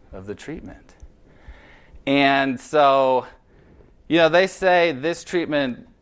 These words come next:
is proving unsuccessful anyway, but that's just questions. Okay, it's unsuccessful. You never gave him a full dose. Like, what, what am I supposed to do with that?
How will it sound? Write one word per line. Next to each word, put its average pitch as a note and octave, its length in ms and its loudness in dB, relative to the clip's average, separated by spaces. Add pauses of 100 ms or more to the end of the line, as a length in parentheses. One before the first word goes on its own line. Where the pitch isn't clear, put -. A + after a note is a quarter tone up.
(140)
is C3 200 -6
proving D3 380 -2
unsuccessful B2+ 800 -2
anyway, G#2 520 -4 (260)
but A#2+ 120 -2
that's D#3+ 300 0
just - 420 -8 (360)
questions. A2+ 580 -8
Okay, B2+ 360 -2
it's B2+ 120 -6
unsuccessful. C#3 640 -4
You A#2+ 120 -4
never B2+ 340 -2
gave A#2 300 -4
him A2+ 140 -10
a G2 80 -10
full G#2 240 -10
dose. - 520 -14 (540)
Like, - 100 -18
what, A#2+ 280 0
what A#2 100 -4
am B2 80 -4
I A#2 80 -4
supposed A2+ 280 -8
to G#2+ 40 -14
do G2+ 160 -10
with A#2+ 160 -14
that? - 200 -20